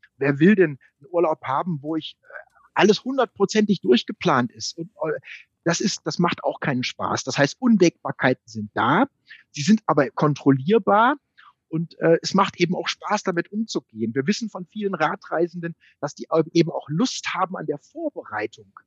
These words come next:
Also das ist ja nicht so, als wenn ich sage, ich buche da einfach was und dann funktioniert alles, sondern ich kümmere mich drum. Ich plane eine Strecke. Wie lange will ich denn fahren jeden Tag? Wo werde ich denn übernachten vielleicht? Vielleicht wechsle ich das auch. Da bin ich den einen Tag mal im Heuhotel,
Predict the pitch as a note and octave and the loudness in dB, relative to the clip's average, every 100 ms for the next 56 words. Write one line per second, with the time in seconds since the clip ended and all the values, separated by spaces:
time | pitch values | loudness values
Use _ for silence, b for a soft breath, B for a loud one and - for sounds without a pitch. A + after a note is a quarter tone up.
0 | _ B B B D3 F#3 G#3 F#3+ F3 A3 | _ B B B 2 2 2 4 6 4
1 | - G#3 D#3+ - F3 D#3+ D3+ D#3+ E3+ _ | 4 2 2 2 0 0 2 2 2 _
2 | _ - E3 D3 G3 - A3+ D#3 F#3+ G3+ | _ -14 -14 -4 -4 0 0 2 0 0
3 | - - G#3 - E3+ D#3 F#3 F3 F#3+ B3+ | -8 -4 -6 -6 -8 -6 -6 -8 -4 -4
4 | - B2 A#2+ - b b _ E3 D3+ - | -4 -4 -4 -6 b b _ -6 -6 -8
5 | - D3+ - D4 F#3+ D3+ - B2 A#2+ C3 | -12 -8 -4 0 0 -2 -6 -12 -12 -12
6 | - A3 A3+ A#3 G3 G#3 G3+ - - - | -8 -4 0 0 2 0 0 -4 -6 0
7 | C3+ - B B - F#3+ A3 G#3 E3 G#3 | -2 -2 B B -2 0 2 2 0 -6
8 | G#3 G3 F#3 B3 B3 A#3+ G3+ G3+ G3 - | -6 -10 -12 -10 -4 -2 -2 -2 -4 -8
9 | E3+ F#3 - - F#3+ G#3+ A3 - G#3 F#3 | -4 -4 -6 -10 -8 -4 -6 -6 -20 -12
10 | F#3+ F#3+ G#3+ - - - F3 E3+ F3+ - | -10 -8 -10 -12 -20 -14 -4 -2 -2 -4
11 | B2+ B2+ _ D#3 - G3 F3+ - D#3+ - | -16 -18 _ -20 -12 -6 -4 -4 -6 -4
12 | C#3 D#3 - b b b b - A#2 D#3 | -4 -4 -8 b b b b -14 -6 -4
13 | - D#3 C#3+ F3 D#3+ D#3+ - E3+ E3 F3 | -2 -2 -2 -2 -2 -2 0 2 2 2
14 | C#3+ G3 A#3 A#3 - G3+ G#3+ G#3+ | -2 -4 -4 -6 -6 0 0 0